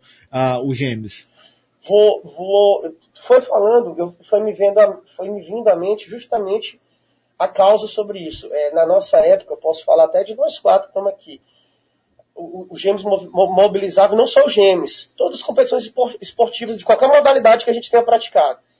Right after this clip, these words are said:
Speaker 2: Campeonato Marense de basquete, era uma festa no, no Costa Rodrigues, ou mesmo no Castelinho, né? Eu me lembro que os campeonatos de natação aqui na década de noventa eram fantásticos, era um acontecimento pra gente.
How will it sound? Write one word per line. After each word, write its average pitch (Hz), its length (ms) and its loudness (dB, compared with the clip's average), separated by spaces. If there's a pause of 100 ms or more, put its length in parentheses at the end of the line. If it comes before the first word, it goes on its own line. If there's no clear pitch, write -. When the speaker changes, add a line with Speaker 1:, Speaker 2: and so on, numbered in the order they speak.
(240)
Speaker 2:
Campeonato 226 400 2
Marense 214 240 2
de 202 80 -16
basquete, 190 880 2 (320)
era 170 160 0
uma 190 140 2
festa 185 400 -4
no, 180 240 -8
no 165 60 -14
Costa 180 280 -2
Rodrigues, 175 720 -10
ou 180 60 -4
mesmo 190 240 -6
no 190 80 -6
Castelinho, 175 880 -2 (480)
né? 180 180 6
Eu 185 140 2
me 185 80 -6
lembro 196 220 -2
que - 60 -14
os - 80 -14
campeonatos 196 400 2
de 190 60 -12
natação 196 600 0
aqui 202 240 -6
na 185 180 2
década 185 340 -4
de 180 100 -10
noventa 180 480 -2
eram 190 140 -4
fantásticos, 170 760 -4
era 180 140 2
um - 20 4
acontecimento 196 880 -4
pra 170 200 0
gente. 180 720 -6